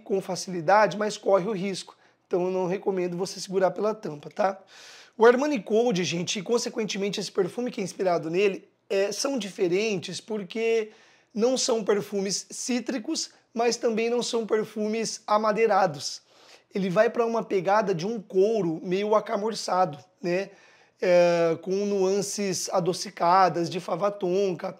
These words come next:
Isso é um, como se fosse um D N A, né, de Armani Code. Acontece que aqui tem uma nota de baunilha muito presente, né? Mas, em linhas gerais,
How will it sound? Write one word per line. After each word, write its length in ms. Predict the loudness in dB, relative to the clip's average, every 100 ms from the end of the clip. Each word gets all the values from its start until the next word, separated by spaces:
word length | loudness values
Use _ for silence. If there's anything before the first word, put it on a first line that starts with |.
| _
Isso 380 | -6 -6 0 2
é 60 |
um, 280 | 2 0 -4
como 200 | -4 -6
se 100 | -6
fosse 300 | -8 -8 -6
um 60 | -4
D 100 | -2
N 340 | -2 -2 0
A, 240 | 0 0 -4 _
né, 240 | -6 -2 -2
de 280 | -2 0 2
Armani 360 | 2 0 -6
Code. 340 | -2 0 0 -2
Acontece 400 | -4 -6 -6 -6
que 60 |
aqui 320 | -8 -4 -6 -8 -16 _
tem 120 | -6 0
uma 140 | 2
nota 220 | 2 0
de 80 | -2
baunilha 400 | 0 0 2 0
muito 200 | 0 -2
presente, 540 | 2 2 2 -4 -4
né? 180 | -4 -4 -8 -20 -20 _
Mas, 560 | 2 4 6 4 -2 -6
em 120 | -4
linhas 300 | -2 0 0
gerais, 540 | 2 2 4 2 0